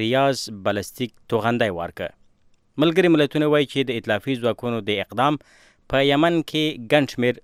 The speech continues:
ستونزې پیدا کړې دي. د ماشومانو دپاره د ملګرو ملتونو اداره یا یونیسف وایي چې د لارې د تړل کېدو له وجې په یمن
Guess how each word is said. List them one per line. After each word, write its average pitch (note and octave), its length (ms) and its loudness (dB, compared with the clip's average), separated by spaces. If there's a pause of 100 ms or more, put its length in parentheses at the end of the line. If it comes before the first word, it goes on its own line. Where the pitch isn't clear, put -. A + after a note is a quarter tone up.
ستونزې A#2+ 360 0
پیدا E2+ 220 -8
کړې F2 240 -12
دي. - 60 -18 (680)
د D3+ 220 8
ماشومانو D#3+ 420 4
دپاره C#3 320 2 (140)
د B2 100 4 (100)
ملګرو B2+ 360 0
ملتونو B2 420 -2
اداره G#2 300 0 (160)
یا G#2+ 140 0
یونیسف G2 480 -4
وایي B2 340 2
چې C#3 100 4 (480)
د C#3+ 240 4 (100)
لارې E3+ 280 8 (160)
د C#3+ 180 6
تړل A#2 280 -2
کېدو A#2+ 260 0
له A#2+ 100 0
وجې B2+ 360 0
په G#2+ 120 -2
یمن A#2 260 -2